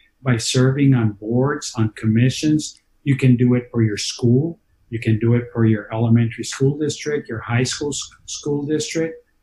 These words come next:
or do what I do, become a Rotarian, right? Uh,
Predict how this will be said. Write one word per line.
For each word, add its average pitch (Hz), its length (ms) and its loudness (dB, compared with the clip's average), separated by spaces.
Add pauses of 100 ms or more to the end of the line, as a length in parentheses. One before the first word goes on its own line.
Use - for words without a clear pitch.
(220)
or 139 160 4
do 151 180 0
what 160 180 0
I 160 160 0
do, 113 280 -4 (360)
become 123 340 4
a 131 40 4
Rotarian, 127 760 0 (240)
right? 113 260 -10 (520)
Uh, 110 120 0